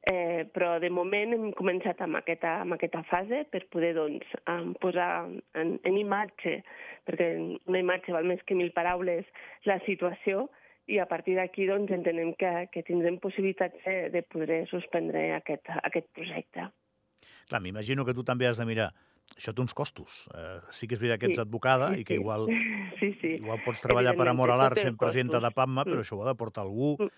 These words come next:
Speaker 2: Eh, t'enfrontaries a govern, que deu tenir un exèrcit d'advocats. I aquestes coses no són fàcils.
Speaker 1: Home, a papma, històricament, no,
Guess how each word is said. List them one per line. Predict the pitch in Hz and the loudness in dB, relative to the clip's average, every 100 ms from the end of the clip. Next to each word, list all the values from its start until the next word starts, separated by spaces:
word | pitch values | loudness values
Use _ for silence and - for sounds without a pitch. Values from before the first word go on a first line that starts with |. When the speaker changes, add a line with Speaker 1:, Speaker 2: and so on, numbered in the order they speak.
| _ - 123 | _ -8 -2
Speaker 2:
Eh, | 120 | 0
t'enfrontaries | 131 127 127 123 117 117 | 0 -2 0 2 2 2
a | 110 | 0
govern, | 110 120 123 | 2 4 2
que | 117 110 | 0 -4
deu | 110 | -4
tenir | 113 113 | -4 -4
un | 113 | -2
exèrcit | 110 110 110 - 107 | -4 -4 -4 -6 -6
d'advocats. | 110 107 113 127 127 123 - - _ | -6 -6 0 2 2 -2 -14 -20 _
I | 101 | -12
aquestes | 117 107 | -10 -4
coses | 123 123 | -2 -2
no | |
són | 131 90 | -4 -6
fàcils. | - 139 - - - _ _ _ - - _ - | -6 -6 -10 -20 -20 _ _ _ -20 -20 _ -2
Speaker 1:
Home, | 240 220 | 0 2
a | 185 | 0
papma, | 196 202 208 202 202 | -2 0 0 0 -2
històricament, | - - 202 202 202 196 196 190 208 | -4 -2 -2 0 0 0 0 0 0
no, | 208 190 180 - | 0 2 0 -2